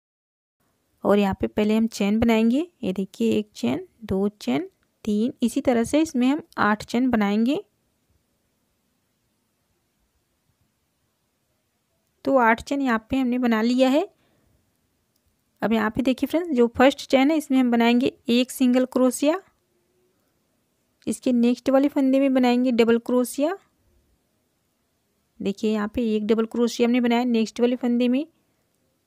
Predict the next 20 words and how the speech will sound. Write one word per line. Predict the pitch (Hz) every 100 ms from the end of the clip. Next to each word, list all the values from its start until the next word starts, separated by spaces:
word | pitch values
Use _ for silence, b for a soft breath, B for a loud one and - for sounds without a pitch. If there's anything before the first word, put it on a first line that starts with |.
| _
दो | 214 220 220
डबल | 233 247
क्रोशिया | 240 247 240 262 269 339 - _ _ _ _ _ _ _ _ _ _ _ _ _ _ _ -
और | 208 214
यहाँ | 208 196
पे | -
देखिए | 208 208 - 247 _ -
तीन | 214 226
डबल | 220 233
क्रोशिया। | 226 233 233 - 262 254
एक | 247 240
एक | 262
फंदे | - 254 233 247
में | 285
बनाना | 269 247 240 247
है | 262 262
एक | 233 226
एक | 240
डबल | 233 240 240
क्रोशिया, | 240 240 233 254